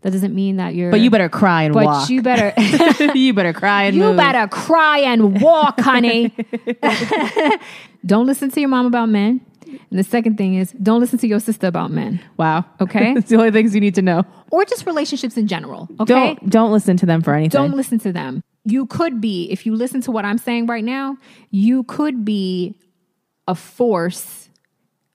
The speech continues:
Speaker 1: for everyone. And that's gonna intimidate people because you're willing to go for yours, but you should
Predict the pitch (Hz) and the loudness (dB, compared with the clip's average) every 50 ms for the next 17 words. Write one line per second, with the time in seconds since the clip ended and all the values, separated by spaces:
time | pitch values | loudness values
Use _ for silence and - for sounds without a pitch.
0 | _ _ _ _ _ _ _ - 185 165 - - 190 196 175 165 180 165 147 143 | _ _ _ _ _ _ _ -8 -8 -8 -6 -4 -6 -6 -4 -6 -8 -8 -8 -12
1 | 131 - - - 185 _ _ _ _ _ _ _ _ _ _ _ - 214 208 185 | -16 -16 -16 -20 -20 _ _ _ _ _ _ _ _ _ _ _ -2 -2 0 0
2 | 233 254 262 - - 254 226 185 - 190 185 - 269 226 214 196 175 156 - - | 0 -2 -2 -4 -4 -6 -6 -4 -4 -6 -4 -2 -2 -2 -2 -2 -6 -8 -8 -10
3 | 202 170 - 170 175 170 - 196 170 - 190 185 190 190 190 185 170 165 160 165 | -10 -10 -8 -10 -10 -8 -8 -8 -4 -4 -4 -4 -4 -8 -10 -10 -12 -14 -14 -8
4 | 170 190 190 185 - - 175 170 170 156 143 139 165 - 180 190 180 240 220 - | -6 -6 -6 -6 -8 -12 -12 -10 -10 -10 -12 -12 -12 -10 -8 -4 -2 -2 -4 -4
5 | - 190 | -6 -10